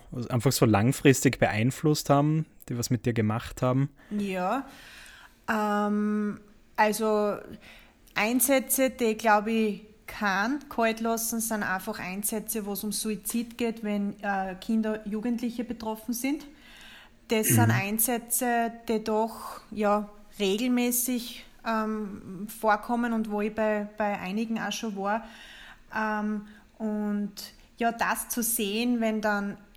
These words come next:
Speaker 2: Eltern trauern, Großeltern trauern, sich Eltern von den Kindern verabschieden, ähm, ja,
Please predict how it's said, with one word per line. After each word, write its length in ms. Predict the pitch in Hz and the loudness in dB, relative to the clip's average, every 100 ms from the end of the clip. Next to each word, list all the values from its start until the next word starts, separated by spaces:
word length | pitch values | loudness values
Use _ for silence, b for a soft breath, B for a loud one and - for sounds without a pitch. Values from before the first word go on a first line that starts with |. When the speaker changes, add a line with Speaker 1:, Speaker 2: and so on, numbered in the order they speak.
| - - | -20 -6
Speaker 2:
Eltern 1040 | 208 226 226 - 240 233 226 226 220 - - - _ _ - _ - - - - | -2 -2 -4 -2 2 2 2 0 -2 -6 -16 -20 _ _ -20 _ -20 -20 -20 -12
trauern, 840 | - 214 202 226 233 233 226 220 220 | 2 4 4 4 4 4 4 2 0
Großeltern 840 | 196 208 262 - 226 233 226 226 | -2 0 0 -2 -6 -2 -2 -2
trauern, 840 | - 202 185 208 226 226 220 220 | -2 0 0 0 2 2 2 -2
sich 300 | 226 240 226 | -2 -4 -4
Eltern 440 | 190 214 220 240 233 | -4 -4 -4 -4 -2
von 220 | 233 226 | -2 0
den 120 | 226 | -2
Kindern 400 | 226 240 247 254 | -2 0 0 0
verabschieden, 920 | 233 226 190 208 - - 233 226 233 226 226 B B B 226 | 0 -2 -2 -4 -2 0 0 0 0 -2 -8 B B B 2
ähm, 540 | 214 214 214 214 208 B B B - | 2 2 0 0 -4 B B B -6
ja, 340 | 208 214 220 | 2 4 2